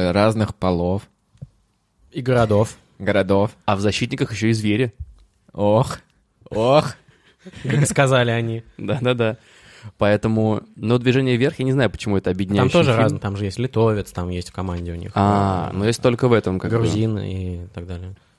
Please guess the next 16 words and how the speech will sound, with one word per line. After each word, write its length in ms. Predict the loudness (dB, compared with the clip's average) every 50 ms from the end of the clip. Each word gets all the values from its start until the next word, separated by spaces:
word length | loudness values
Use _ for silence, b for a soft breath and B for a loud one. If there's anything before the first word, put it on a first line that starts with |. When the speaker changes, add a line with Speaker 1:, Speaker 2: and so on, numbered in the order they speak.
| _ _ _ _ _ _ _ _ _ -6
Speaker 3:
И 120 | -4 -4
в 40 | -2
фильме 240 | 0 0 2 2 4
они 120 | 2 2
как 100 | 2 2
раз 160 | 0 0 0 -2
никого 260 | -2 0 2 2 2
не 100 | 2 2
прода-, 240 | 0 0 0 0 2
не 140 | 2 0 0
Speaker 2:
И 20 |
в 20 | 0
Speaker 3:
предают, 280 | -2 0 2 4 4 4
Speaker 2:
фильме 300 | 4 4 4 2 2 0
Speaker 3:
да? 60 | -2 -4
Speaker 2:
они, 140 | -4 -6